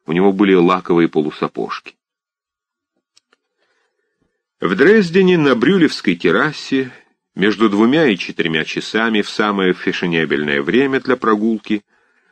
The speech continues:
вы можете встретить человека лет около пятидесяти, уже совсем седого и как бы страдающего подагрой,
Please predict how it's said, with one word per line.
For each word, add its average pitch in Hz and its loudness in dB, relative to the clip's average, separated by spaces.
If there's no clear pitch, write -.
вы 104 2
можете 185 2
встретить 160 -2
человека 123 0
лет 135 4
около 123 2
пятидесяти, 85 -6
уже 82 -2
совсем 123 -2
седого 104 0
и 71 0
как 73 -4
бы 76 -4
страдающего 82 -2
подагрой, 80 -4